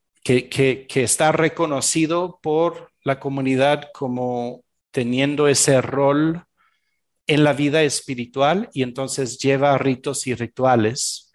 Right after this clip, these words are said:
Y entonces otra manera de describirlo sería equiparable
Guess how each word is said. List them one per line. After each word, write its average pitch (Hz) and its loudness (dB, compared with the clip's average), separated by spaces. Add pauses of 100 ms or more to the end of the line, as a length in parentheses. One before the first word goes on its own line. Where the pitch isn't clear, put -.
(560)
Y 131 -4
entonces 143 -2
otra 170 4
manera 160 4
de 156 4
describirlo 151 2
sería 143 0
equiparable 143 0